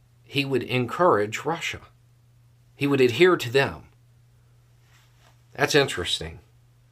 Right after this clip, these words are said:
Okay, so first, we're gonna start with this. It's part of the U S Constitution. I am certain that all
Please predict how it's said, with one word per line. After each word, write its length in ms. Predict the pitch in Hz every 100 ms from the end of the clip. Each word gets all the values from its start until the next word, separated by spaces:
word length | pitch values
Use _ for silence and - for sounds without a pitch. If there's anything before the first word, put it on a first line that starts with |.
| _ _ - - - - - - - _ _ -
Okay, 400 | 139 120 95 - - -
so 220 | - 135
first, 520 | 127 208 175 151 - - -
we're 140 | 131
gonna 140 | 139
start 280 | 127 131 127
with 240 | 120 92 95
this. 520 | 104 76 - - - - _
It's 100 | -
part 220 | - 139 135
of 60 |
the 60 | 123
U 80 | 120
S 140 | 117
Constitution. 720 | 123 113 - 92 107 - 123
I 140 | 80 95
am 100 | 90
certain 380 | 104 104 120
that 140 | 110 85
all 520 | 90 90 95 110 110